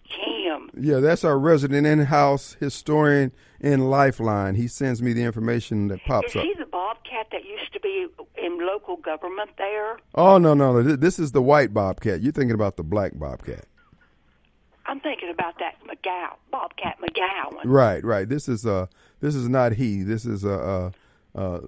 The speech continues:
Speaker 2: the white man, actually. He, you know, you hear me talking about White Boy Bob?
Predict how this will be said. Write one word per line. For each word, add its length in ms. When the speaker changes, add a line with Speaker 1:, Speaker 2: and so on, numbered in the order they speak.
Speaker 2:
the 320
white 340
man, 260
actually. 420
He, 260
you 100
know, 160
you 160
hear 160
me 100
talking 180
about 140
White 260
Boy 200
Bob? 460